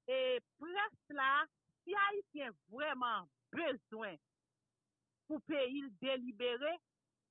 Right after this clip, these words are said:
fò yo pase men nan près la. La près. La près pale a, fò yo pase men ladan. Paske katreven, katreven-dis pou san dega e dezòd ki fèt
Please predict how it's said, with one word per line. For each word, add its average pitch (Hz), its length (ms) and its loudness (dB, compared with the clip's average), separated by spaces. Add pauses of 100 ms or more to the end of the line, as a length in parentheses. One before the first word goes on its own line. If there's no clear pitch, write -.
(100)
fò 262 120 2
yo 240 100 2
pase 220 320 0
men 196 240 -6
nan 175 100 -6
près 175 220 -8
la. - 300 -12 (280)
La 190 200 6
près. 208 260 2 (720)
La 185 160 4
près 226 300 -4
pale 226 420 2
a, 262 140 4 (100)
fò 220 160 2
yo 208 160 0
pase 196 480 -2
men 196 460 -6
ladan. 175 580 -2 (580)
Paske 359 300 0
katreven, 370 540 -2 (100)
katreven-dis 311 880 -4
pou 339 200 -6
san 240 280 0 (160)
dega 254 540 0 (960)
e 415 260 2 (140)
dezòd 247 840 -4
ki 262 220 -8
fèt 254 260 -4